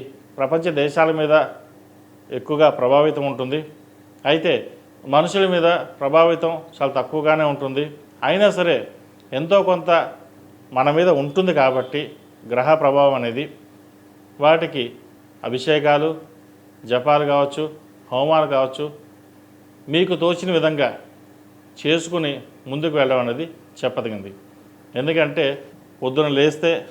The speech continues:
ఆఫీస్కి వెళ్ళడం, కష్టపడడం, సంపాదించడం ఒక రొటీన్ లైఫ్ ఇది మనది. సంపాదనలో ఎటువంటి ఇబ్బంది లేకుండా ఉండాలి, ఎందుకంటే పిల్లల్ని చదివించుకోవాలి, భాగస్వామి చక్కగా చూసుకోవాలి, వ్యాపార అభివృద్ధి చేసుకోవాలి అనే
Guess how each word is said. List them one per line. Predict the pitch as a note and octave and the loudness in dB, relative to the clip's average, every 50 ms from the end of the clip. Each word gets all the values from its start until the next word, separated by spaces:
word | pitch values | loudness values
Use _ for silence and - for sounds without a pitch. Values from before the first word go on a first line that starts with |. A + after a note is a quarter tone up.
| - - - - - - - - B2 | -20 -20 -20 -20 -20 -14 -4 0 2
ఆఫీస్కి | C#3 C3+ D3+ D#3 C#3+ D3+ D3 C#3 | 2 2 0 -4 -6 -2 0 0
వెళ్ళడం, | C#3 C#3 D3 D3+ D3 D3 - - - - | 2 2 2 0 0 -2 -10 -10 -6 -4
కష్టపడడం, | A#2+ A#2+ - - D3 C#3+ C#3+ C#3 C3+ C#3+ D3 D3 C#3+ - - - - - | -4 -4 -4 -4 -2 0 0 0 0 0 -2 -4 -6 -12 -18 -14 -10 -8
సంపాదించడం | A#2+ B2 C3 D3 C#3+ C#3+ C#3+ C#3 B2 C3+ B2+ C3+ C#3+ C#3+ C#3+ - - - - - - - - - - - C3 | -8 -4 0 0 2 2 0 -2 -6 -6 -6 -6 -6 -8 -10 -14 -20 -20 -20 -20 -20 -20 -20 -20 -14 -10 -8
ఒక | B2 A#2+ B2+ | -4 -2 -2
రొటీన్ | B2 A#2+ B2 D#3 D#3 D3+ B2+ | -2 -2 0 -2 -2 0 0
లైఫ్ | A2+ G#2+ - - G#2+ | -2 -2 -4 -6 -12
ఇది | F#2+ G2 F#2 | -14 -16 -16
మనది. | F2+ F#2 - - - - - - - | -18 -20 -20 -20 -20 -20 -20 -6 -4
సంపాదనలో | B2+ B2+ B2 E3 D#3+ D#3+ D#3+ D#3+ D#3 D#3+ D#3 C#3+ A#2 - - - A#2+ | -2 -2 2 2 2 4 4 2 2 2 2 2 0 -4 -12 -12 -8
ఎటువంటి | A#2 B2+ C#3+ D3 C#3 C3 | -6 -6 -4 -2 -2 -2
ఇబ్బంది | B2 C#3+ D3 D3+ D3 C#3+ | -2 -2 -2 -2 0 0
లేకుండా | C#3+ C#3+ D3 C#3+ C#3 C3+ | 0 0 -2 -4 -6 -4
ఉండాలి, | C3+ C3 C3 C3 D3 D3 C#3+ - - - - - - - - - | -2 -2 -2 -2 -4 -8 -10 -16 -20 -20 -20 -20 -20 -20 -16 -10
ఎందుకంటే | A#2+ B2 C3 C3+ C3 C3 C3+ | -8 -6 -6 -4 -6 -4 -4
పిల్లల్ని | B2 B2+ C#3 D3 C#3+ | -2 -2 -2 -2 -2
చదివించుకోవాలి, | C#3+ C3+ C#3 C#3+ C#3 C#3 - C#3 C3+ C3+ C3+ C#3 D3 D3 - - - - - - - - - - - - - A2+ | -2 -2 -2 -4 -6 -6 -4 0 0 0 0 0 -2 -6 -10 -14 -20 -20 -20 -20 -20 -20 -20 -20 -20 -10 -4 -2
భాగస్వామి | A#2 B2+ C#3 C#3+ C#3 D3 C#3+ C#3 B2+ | 0 0 0 -2 -2 -4 -4 -2 -2
చక్కగా | C3 A#2+ C3+ C#3 C3+ C#3 | -4 -2 0 0 -2 -2
చూసుకోవాలి, | C3+ B2+ - D3 C#3 C3+ C3+ C#3+ C#3+ - - - - - - - A2+ | -4 -6 -2 0 0 0 0 -2 -6 -8 -14 -20 -20 -20 -16 -6 0
వ్యాపార | A#2 B2 C#3 C#3+ D3+ C#3+ C#3+ C#3+ | 2 2 2 4 2 2 2 2
అభివృద్ధి | C#3 C3 C3 B2 C3 B2 C3 | 0 -2 -4 -6 -6 -6 -4
చేసుకోవాలి | C3+ C3+ C3 - D3 C3+ C3+ C3+ C3+ C#3+ C#3+ - - - - - - - _ - | -6 -6 -6 -4 -2 0 0 0 0 -4 -6 -10 -14 -20 -20 -20 -20 -18 _ -6
అనే | B2 B2+ | -4 -2